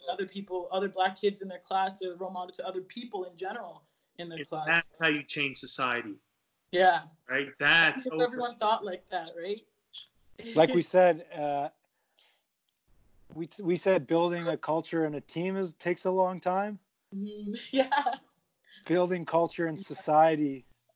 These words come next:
Speaker 3: an open culture and society takes a long time, and it's,
Speaker 1: Yeah.
Speaker 3: it's gonna keep taking a long time, and we have a long way to go.
Speaker 2: Yeah.
Speaker 3: But those, like, man, that is, like, spot
Speaker 2: Yeah.
Speaker 3: on in terms of, I mean, even talking to Shan, like,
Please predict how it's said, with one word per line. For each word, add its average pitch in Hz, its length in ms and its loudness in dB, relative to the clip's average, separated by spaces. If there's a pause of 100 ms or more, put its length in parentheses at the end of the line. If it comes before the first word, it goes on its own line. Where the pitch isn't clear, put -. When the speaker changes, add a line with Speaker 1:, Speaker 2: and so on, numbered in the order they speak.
(120)
Speaker 3:
an 147 160 -10
open 160 360 -2
culture 156 340 -4
and 143 80 -8
society 135 560 0
takes - 280 -6
a 135 40 -8
long 123 220 -6
time, 120 340 -6
and 123 120 -8
it's, 135 220 -8
Speaker 1:
Yeah. 175 200 -6
Speaker 3:
it's - 140 -4
gonna 156 260 4
keep 160 220 0
taking 156 280 4
a 147 40 2
long 147 220 2
time, 147 320 0
and 135 100 -2
we 131 80 2
have 131 100 4
a 127 60 -4
long 127 300 0
way 131 140 4
to 127 80 -2
go. 127 340 0 (400)
Speaker 2:
Yeah. 117 200 -8
Speaker 3:
But 131 140 4
those, 147 300 4
like, 135 220 0
man, 139 240 -2
that 139 220 4
is, 127 200 -4
like, 123 220 -6
spot 135 360 0
Speaker 2:
Yeah. 123 80 -4
Speaker 3:
on 123 160 -8
in 120 80 -12
terms 127 300 -8
of, 120 120 -6 (300)
I 147 40 -4
mean, 156 160 4
even 185 200 4
talking 175 300 4
to 160 60 -6
Shan, 160 320 -2
like, 139 160 -6